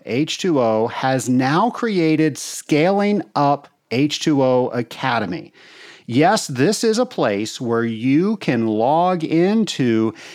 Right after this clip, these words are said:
and you can learn all things water treatment and many things business. Just like the podcast,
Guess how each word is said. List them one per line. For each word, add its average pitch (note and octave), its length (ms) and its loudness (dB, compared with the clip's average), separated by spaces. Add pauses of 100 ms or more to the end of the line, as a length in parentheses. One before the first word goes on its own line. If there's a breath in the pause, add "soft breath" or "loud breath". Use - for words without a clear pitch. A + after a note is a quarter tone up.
(100 loud breath)
and C#3 260 2
you C#3+ 440 4
can G#3+ 340 -2
learn C3+ 640 4 (160)
all F3 560 4
things D3 920 2
water C#3+ 400 2
treatment G#3+ 560 -4 (300)
and D#3+ 460 4
many A3 320 4
things G3 640 4
business. C#3+ 720 2
Just F3 480 2
like G#3 340 0
the F#3+ 140 -2
podcast, E3 1000 -2